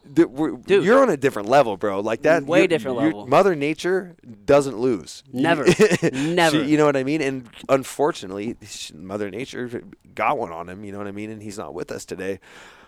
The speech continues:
Speaker 1: But f-, you, you know what I mean? You wanna talk about somebody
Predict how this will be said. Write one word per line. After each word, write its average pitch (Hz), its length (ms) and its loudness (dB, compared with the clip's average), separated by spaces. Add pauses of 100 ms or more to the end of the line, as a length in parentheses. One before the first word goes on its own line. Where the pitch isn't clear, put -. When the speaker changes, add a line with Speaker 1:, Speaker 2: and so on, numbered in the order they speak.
(120)
Speaker 1:
But 120 140 -2
f-, - 200 -14
you, 117 320 -6
you 104 140 -10
know 98 100 -8
what 104 100 -6
I 107 40 -6
mean? 107 140 -8
You 107 100 -6
wanna 117 160 -6
talk 95 260 -10
about 90 200 -6
somebody 92 520 -10